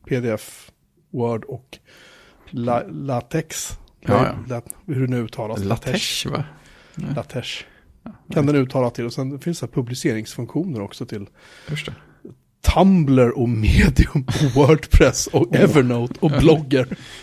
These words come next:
Speaker 2: Jösses. <laughs> Sånt
Speaker 1: Den,
Speaker 2: man
Speaker 1: den, den kan vi lämna därhän, känner
Speaker 2: Ja,
Speaker 1: jag.
Speaker 2: men lite så. <laughs>
Speaker 1: I alla fall.
Speaker 2: Ja. Eh, nej, men så, så är det. Sen hade jag också,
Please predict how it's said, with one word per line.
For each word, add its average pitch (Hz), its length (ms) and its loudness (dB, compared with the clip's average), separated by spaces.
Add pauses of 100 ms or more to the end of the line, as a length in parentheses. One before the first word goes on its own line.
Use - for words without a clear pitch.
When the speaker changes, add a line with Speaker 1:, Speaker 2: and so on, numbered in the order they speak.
(160)
Speaker 2:
Jösses. - 540 -8 (300)
<laughs> - 60 -
Sånt - 180 -2
Speaker 1:
Den, 135 120 4
Speaker 2:
man 117 100 2
Speaker 1:
den, 139 160 4 (140)
den 147 140 6
kan 127 160 2
vi 127 60 2
lämna 117 280 0
därhän, 110 440 -2
känner - 200 -4
Speaker 2:
Ja, 147 60 -2
Speaker 1:
jag. 147 80 -2
Speaker 2:
men - 120 -4
lite 139 240 -8
så. - 120 -10 (1400)
<laughs> - 0 -
Speaker 1:
I 180 60 2
alla 139 200 6
fall. 98 220 -6 (220)
Speaker 2:
Ja. - 160 4 (640)
Eh, 175 380 6
nej, 190 180 2
men 190 100 2
så, 208 380 -2 (380)
så - 140 -6
är 349 60 -2
det. 277 160 -4
Sen 156 180 0
hade 208 200 4
jag 165 160 4
också, 185 340 0